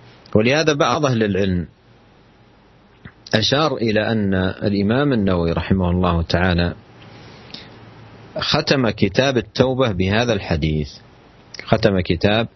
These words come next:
التوبة بهذا الحديث تنبيها إلى أن المذنب مهما كان ذنبه لا يقنط من رحمة الله ولا ييأس من روح الله، ولينظر في حال هذا الرجل الذي قد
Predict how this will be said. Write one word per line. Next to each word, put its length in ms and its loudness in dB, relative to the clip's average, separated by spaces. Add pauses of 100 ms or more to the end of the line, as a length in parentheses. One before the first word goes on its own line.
(680)
التوبة 580 0
بهذا 380 0
الحديث 520 -2
تنبيها 760 0 (640)
إلى 160 4
أن 460 2
المذنب 760 0 (160)
مهما 380 0
كان 300 0
ذنبه 720 -2 (540)
لا 140 4
يقنط 480 -4 (160)
من 60 0
رحمة 420 -2
الله 260 -4 (260)
ولا 200 2
ييأس 360 -2
من 60 -2
روح 220 -4
الله، 260 -4 (1400)
ولينظر 500 2
في 180 0
حال 260 2
هذا 280 2
الرجل 500 0 (840)
الذي 380 2
قد 340 0